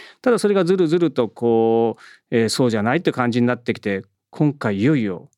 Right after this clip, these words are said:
減税ってところまで来ていて、おやおやと思ってる人も実は霞が関含めてですね、いるというのが多分現状じゃないですか。これどうでしょうね。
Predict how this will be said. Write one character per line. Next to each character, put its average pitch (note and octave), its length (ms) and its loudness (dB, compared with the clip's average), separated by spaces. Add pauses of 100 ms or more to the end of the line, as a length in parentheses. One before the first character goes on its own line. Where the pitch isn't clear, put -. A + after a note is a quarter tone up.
(540)
減 B2 220 0
税 A3+ 200 0
っ - 20 -12
て G3+ 120 0
と D#3 60 2
こ C3+ 80 2
ろ A2+ 60 0
ま F#2+ 80 -2
で F2+ 80 -8
来 - 100 -12
て F#2 240 -6
い F2 80 -12
て、 G2 400 -6 (400)
お F3 120 2
や A3+ 100 2
お A3 80 2
や A#3 120 2
と G3 140 -2
思 C#3 140 2
っ - 20 -2
て C#3 140 -2
る A#2 60 0
人 - 160 -6
も G#2 100 -2
実 A2 260 -2
は A2 160 0
霞 C3 300 -2
が C3 100 -2
関 G#2 220 -4
含 A#2 280 -6
め G#2 80 -2
て F2 120 -14
で E2 100 -14
す - 140 -12
ね、 F#2+ 260 -6 (380)
い C3+ 100 2
る F3+ 140 2
と A#2+ 160 0
い G2+ 100 -2
う C#3+ 40 0
の F#3 100 0
が A#2 80 0
多 - 160 -6
分 G#2 140 -6
現 G#2+ 240 -4
状 G2+ 140 -4
じ - 80 -10
ゃ F#2 40 -10
な E2+ 60 -14
い - 20 -20
で - 20 -20
す - 60 -20
か。 - 80 -20
こ D#3 80 -6
れ A#2+ 40 -6
ど F3 120 -2
う F3+ 120 -14
で - 120 -20
し - 80 -20
ょ - 100 -20
う - 20 -20
ね。 A2 200 -16